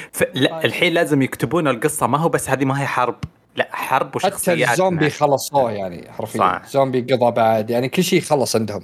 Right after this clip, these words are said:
Speaker 3: لازم يبدون شيء من جديد.
Speaker 1: مم.
Speaker 3: لكن، آه، ترى اللي س-، قاعد يصير الحين بالجزء هذا، أنا م-، مستمتع فيه. جالسين ينزلون نفس نظام الريد على حلقات. تخيل ريد في كود يعني، أول مرة كنت أسمعها. فنزلوا ال-،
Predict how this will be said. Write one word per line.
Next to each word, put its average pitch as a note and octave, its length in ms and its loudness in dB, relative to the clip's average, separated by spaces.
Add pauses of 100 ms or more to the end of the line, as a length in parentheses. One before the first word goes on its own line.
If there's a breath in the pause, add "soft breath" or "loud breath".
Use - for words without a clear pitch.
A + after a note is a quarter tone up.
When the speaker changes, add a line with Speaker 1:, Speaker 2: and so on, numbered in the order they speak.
Speaker 3:
لازم D3 240 2
يبدون D3 220 2
شيء D3 180 0
من C3 240 -4
جديد. B2 360 -2 (300 loud breath)
Speaker 1:
مم. C#3 80 -12
Speaker 3:
لكن، F3 460 2
آه، E3 360 2 (440)
ترى F3+ 160 2
اللي G3+ 160 2
س-، E3 180 -4
قاعد D4 180 2
يصير G#3 260 2
الحين C#3+ 340 2
بالجزء A#2+ 500 0
هذا، A#2 440 2
أنا A#3 100 4
م-، G3+ 340 0
مستمتع F#3 420 0
فيه. A#2 220 -2 (400 loud breath)
جالسين F#3 360 2
ينزلون F#3 280 2
نفس F#3 240 0
نظام D#3 260 2
الريد C3+ 340 0 (420)
على C3+ 180 2
حلقات. C#3+ 540 0 (460)
تخيل C#3+ 320 2
ريد D#3+ 240 2
في C3 160 -8
كود A2 340 0
يعني، G2 360 -8
أول B2 120 2
مرة B2+ 180 4
كنت - 240 -4
أسمعها. G2+ 440 -2 (320 loud breath)
فنزلوا E3+ 640 0
ال-، C#3 640 0